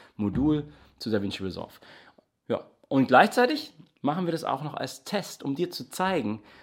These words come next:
dass es ganz verschiedene Wege gibt, wie du dein Business aufbauen kannst. Du kannst mit dem großen Ganzen rausgehen, wie es ja oft im Coaching ist, dass man sagt, „Okay, das ist mein Coaching-Programm, ich suche jetzt die Kunden.“ Du kannst aber auch den umgekehrten Weg anfangen und sagen, „Okay,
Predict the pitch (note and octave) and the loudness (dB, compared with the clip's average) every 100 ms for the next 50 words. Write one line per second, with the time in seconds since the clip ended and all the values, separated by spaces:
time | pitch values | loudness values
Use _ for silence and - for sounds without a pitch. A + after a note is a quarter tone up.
0 | - - A#2 C3 D3+ E3 D3+ C3 D3+ D3+ | -8 -6 -6 -4 -2 -2 -4 -10 -4 -2
1 | B2+ D3+ C#3 G#2 A#2 - - A#2+ C#3 B2+ | 2 2 2 -2 -6 -8 -8 -6 -4 0
2 | A#2+ A2+ A2+ A2 G#2 - - F2 E2 - | 0 0 -2 -6 -4 -4 -4 -6 -10 -12
3 | - - A2 B2+ B2 - D#3+ A2 G2+ G#2+ | -12 -10 -4 -2 -2 -4 -8 -4 -4 -2
4 | B2 - F#2+ G#2 C3 C#3 D3+ C#3+ D#3+ - | -2 -4 -2 0 0 -2 -4 -4 -6 -8
5 | E3+ F#3 - - A2 G#2+ A2 G2 - F#2+ | -8 -8 -12 -10 -4 -2 -2 -4 -6 -6
6 | A2 A#2 C3+ C#3 C#3 - G2 - G2 F2 | -4 -4 -4 -6 -6 -10 -12 -10 -8 -6
7 | F#2 F#2 - C#3 B2+ - - - G2 G2 | -8 -10 -8 -6 -6 -8 -12 -4 -4 -4
8 | F2+ F#2 B2+ B2+ A#2+ A#2 A#2+ A2 E2 - | -10 -6 -6 -4 -6 -4 -4 -4 -8 -14
9 | F#2+ - - F3 - E3+ - - - - | -14 -16 -4 -4 -4 -10 -14 -20 -16 -6
10 | - A3+ A3+ A#2+ D3+ G#2+ C3 - C3+ D3+ | 0 0 2 0 0 0 0 -2 -6 -4
11 | G3+ D3 A2 - F2+ F#2 - F2+ F2+ A#2 | -4 -4 0 0 0 -4 -8 -10 -8 -4
12 | B2+ A2 G#2 G#2+ A#2 - G2 | -4 -2 0 -2 -2 -6 -8